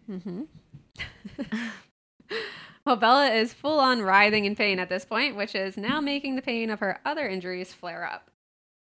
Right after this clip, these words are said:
Having had her eyes closed again, she opens them in a desperate search for Edward as she screams his name, only to find his perfect face staring at her,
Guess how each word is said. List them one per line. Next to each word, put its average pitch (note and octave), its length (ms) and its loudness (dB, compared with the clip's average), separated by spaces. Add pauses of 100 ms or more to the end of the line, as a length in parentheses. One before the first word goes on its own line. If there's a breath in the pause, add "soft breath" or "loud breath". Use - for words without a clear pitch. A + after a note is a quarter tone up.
(120)
Having G#3+ 280 4
had A3 180 4
her G#3 120 4
eyes G#3 300 4
closed A3+ 320 0
again, A3 220 -2
she G3+ 160 -4
opens A3 300 -2
them A#3+ 120 0
in F#3+ 80 0
a F3+ 80 -4
desperate C#4 420 -2
search C4+ 280 -2
for C4+ 140 -2
Edward G#3 380 -2
as F#3+ 280 -4
she F3 160 -8
screams G#3 400 -10
his B3 120 -8
name, A#3 480 -4
only G3 220 -6
to G#3 100 -8
find G3 220 -6
his F#3 100 -8
perfect - 420 -8
face B3+ 380 -6
staring G3+ 400 -6
at F#3+ 140 -8
her, F3 220 -8